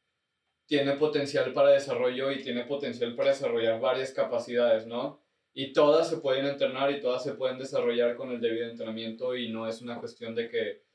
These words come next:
"no soy flexible, nunca voy a ser flexible". Es, "Ok, no soy flexible, quiero ser flexible". Sí, sí, se puede. ¿Cómo? "No quiero ser flexible", no pasa nada. O "no quiero ser flexible, pero lo necesito por una cuestión de salud,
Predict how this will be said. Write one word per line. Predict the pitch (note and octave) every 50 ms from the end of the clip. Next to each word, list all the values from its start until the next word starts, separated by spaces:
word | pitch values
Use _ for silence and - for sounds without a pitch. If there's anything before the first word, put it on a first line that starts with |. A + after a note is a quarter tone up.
| _ _ _
"no | C3 C#3+ C#3+ D3
soy | D3+ E3 E3+
flexible, | E3+ E3+ F3 D#3+ - - F3+ F3+ F#3+ G3 G3
nunca | F#3+ E3 D3 D3 D3+
voy | C#3+ C#3+ C#3
a | C#3
ser | C#3 D3 C#3 -
flexible". | C#3 C3+ B2 - - B2+ A#2 A#2
Es, | A#2 A#2
"Ok, | B2 A#2 C3 B2+ A#2+
no | B2 B2+
soy | C#3+ D3 C#3+
flexible, | D3+ D#3 C#3+ - D3 D3 D3 D#3+ E3 D#3+
quiero | - - C#3+ C#3+ D3 -
ser | C3 C3 B2+
flexible". | D3+ D#3 D3+ - - D3+ D3+ D#3 F3+ F#3 F#3+ - _ _ _ _ _ _
Sí, | _ - C3 A#2+
sí, | - D3 E3 A3 A#3+
se | - - B2+ A#2
puede. | - B2 B2+ A#2 G#2+ G#2 -
¿Cómo? | - B2+ B2 G#2+ G#2 G2 - - _ _ _ _ _ _ _
"No | - C#3+ C#3+ -
quiero | D3 D3+ D3+
ser | D#3 D#3+ D#3+ -
flexible", | D#3 D3+ D3 C#3 - D3+ D3 D#3+ E3+ F#3 F#3 F#3 - _ _ _ _ _ _ _ _
no | - A#2 A2+ A#2
pasa | A#2 A#2 A#2+
nada. | B2 C3+ C3+ C3 A#2+ A2+ - - _ _ -
O | - C#3 E3 F#3 - - D3
"no | D3 D3 C#3+
quiero | D3 F3 F3+ F#3+
ser | F#3+ G3+ F3 E3+
flexible, | E3+ F#3+ G3 F#3 - F#3+ F#3 G3 G3+ G3 G3
pero | E3+ D#3+ D3+ D3+
lo | C#3+ C#3+
necesito | C#3+ C#3+ C#3 - - C#3+ D3 D3 F3+ F3+ -
por | D#3+ D#3+
una | D3+ D#3 D#3+ D#3+
cuestión | E3 E3 - - D3 C#3+
de | D3 D#3
salud, | D#3 D3+ C#3 C#3 D3 E3 E3+ - -